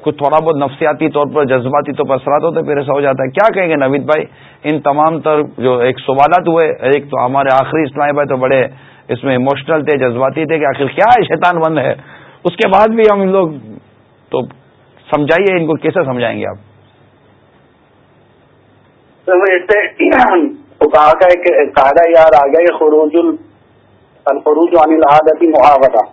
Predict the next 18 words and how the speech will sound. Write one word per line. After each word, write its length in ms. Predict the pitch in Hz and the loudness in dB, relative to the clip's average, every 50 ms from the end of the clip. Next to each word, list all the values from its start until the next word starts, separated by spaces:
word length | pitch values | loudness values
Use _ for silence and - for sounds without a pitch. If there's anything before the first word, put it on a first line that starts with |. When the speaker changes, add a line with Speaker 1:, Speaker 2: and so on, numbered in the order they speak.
| _ _ _ _ _ _ _ _ _ _ _ _ _ _ _ _ _ _ _ _ _ _ _ _ - | _ _ _ _ _ _ _ _ _ _ _ _ _ _ _ _ _ _ _ _ _ _ _ _ 0
Speaker 2:
عادت 380 | 165 160 170 180 202 190 - | 2 2 4 2 2 2 2
سے 60 | 202 190 185 | 0 2 2
نکل 180 | 175 202 196 | 2 2 2
جانا 240 | 185 185 180 190 190 | 4 4 4 4 4
بذات 340 | 185 180 175 185 185 180 180 175 | 4 4 6 6 4 4 4 2
خود 120 | 185 190 185 | 2 2 2
اپنے 200 | 180 180 185 180 175 | 2 2 2 2 2
ساتھ 180 | 180 175 - 160 | 2 2 4 4
علامت 380 | 151 143 139 143 143 135 - - | 4 4 4 2 2 0 0 0
کرنا 280 | 123 - 120 110 107 | -2 0 0 0 -2
ہے۔ 80 | 107 - _ _ _ _ _ _ _ _ _ _ - | -2 -4 _ _ _ _ _ _ _ _ _ _ -6
اب 100 | 175 175 - - | -6 -4 -2 -2
جس 180 | - 392 381 190 | 0 2 4 4
آدمی 320 | 170 - 175 - 202 - | 4 4 4 2 2 2
کی 180 | - 415 - - 415 415 - _ _ _ _ _ _ _ | 2 0 0 0 0 -4 -6 _ _ _ _ _ _ _
گیارہ 300 | - 156 156 170 196 196 | 0 2 4 4 4 2
مہینے 280 | 190 185 180 180 185 190 | 2 2 2 2 2 2
عادت 340 | 185 160 160 160 185 185 | 4 4 4 4 2 2